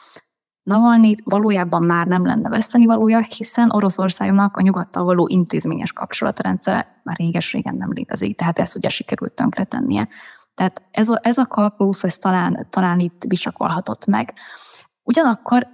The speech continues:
szerintem még két oka volt, ö, hazamenni. Tehát egyrészt egy rendkívül bátor és elhivatott emberről beszélünk,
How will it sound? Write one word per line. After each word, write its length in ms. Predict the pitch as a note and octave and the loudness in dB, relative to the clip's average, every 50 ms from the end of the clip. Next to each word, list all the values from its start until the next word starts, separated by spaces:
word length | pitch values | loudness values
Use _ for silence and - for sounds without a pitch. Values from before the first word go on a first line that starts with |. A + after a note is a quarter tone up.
| _ | _
szerintem 460 | - - - C4+ C#4 B3 B3 A3 G3+ | -6 -2 2 2 2 2 4 4 4
még 220 | G3+ G3 G3 G3 - | 4 4 2 0 -4
két 300 | - - A3+ G#3+ - - | -4 0 0 0 0 0
oka 240 | F#3+ - - F#3+ F3 | -4 -2 -2 -2 0
volt, 340 | - - - D#3+ - - - _ _ | 0 -2 -2 -4 -6 -10 -16 _ _
ö, 80 | - | -2
hazamenni. 760 | F#3 F3+ F3 D#3 F3+ F#3 - - F3+ - - - - - G3+ - _ | 0 0 0 0 0 0 0 0 0 0 0 0 0 0 -2 -4 _
Tehát 160 | - - F3+ | -6 -6 -4
egyrészt 400 | - A#3+ A#3 C#4 B3+ A3+ - - | -2 -2 2 2 2 2 0 0
egy 120 | G3+ G3 F#3+ | -4 0 2
rendkívül 640 | G3+ A3 A3+ A3+ - - - G3 F3+ F3+ E3+ F3 | 4 4 4 4 2 0 -2 -2 0 0 0 0
bátor 440 | E3 - F3+ F3 F3+ F3+ - - - | 0 0 0 -2 -2 -2 -4 -4 -4
és 140 | F3 E3 - | -4 -4 -4
elhivatott 580 | - - E3+ E3+ - - - - - - - | -4 -4 -4 -2 -2 -4 -6 -8 -10 -8 -4
emberről 380 | - - - - - - - - | -4 -2 -2 -2 -6 -8 -8 -6
beszélünk, 540 | - A3 G#3+ - - A#3 A#3 A#3+ B3 B3 | -4 -4 -4 -2 0 2 4 6 6 4